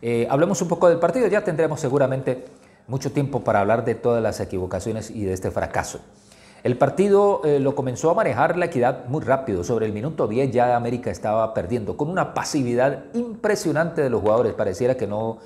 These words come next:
quisieran jugar, es la verdad. La actitud de los jugadores del América deja mucho que desear en esta primera parte. Sobre el minuto seis, Torralbo le tira una pelota arriba a Camacho, un muchacho muy joven, le gana en golpe de cabeza a los defensas del América.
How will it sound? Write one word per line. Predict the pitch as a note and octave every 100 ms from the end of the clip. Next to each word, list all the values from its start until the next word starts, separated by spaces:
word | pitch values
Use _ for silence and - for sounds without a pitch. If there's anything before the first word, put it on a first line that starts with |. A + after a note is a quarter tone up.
| - - _
quisieran | B2+ A#2+ A#2+ A#2
jugar, | E2 A2 F2+
es | E2
la | A#2
verdad. | G2+ G2 C3 - E2
La | F2+
actitud | F#2 - F#2+ C#3+ E3
de | G#2+
los | F#2 D#2
jugadores | G2 B2 A#2
del | G#2
América | F#2+ C3+ C#3 F2
deja | G2 A#2+
mucho | G#2+ C3+ F#3 C#3
que | - G2
desear | G2 F#2 A#2+ - - - - - -
en | G2
esta | G#2+ - -
primera | E2+ F#2 G2
parte. | - - - - - - - - -
Sobre | - A#2 A#2
el | A2+
minuto | A2+ D#3 D#3+ D3+
seis, | E3 F3 G#3+ - - - _ _ _ -
Torralbo | B2 C3 D#3 D3+ D#3
le | C#3 A#2
tira | - D3
una | C#3 C#3+
pelota | C3 C3+ C#3 D3 C#3+ B2+ -
arriba | A2 C3 F3+ C#3+ B2
a |
Camacho, | - - F3 - F#3 F3+
un | B2
muchacho | B2+ A2 A2+
muy | F#2 G2
joven, | E3 F#3+ F#3 C3+
le |
gana | G#2+ B2
en | A#2
golpe | B2+ B2+
de | A2+ G2+
cabeza | G2+ A2+ A#2
a |
los | F#2
defensas | F2 A2+ A2
del | F#2 F2+
América. | A2+ C#3+ C#3+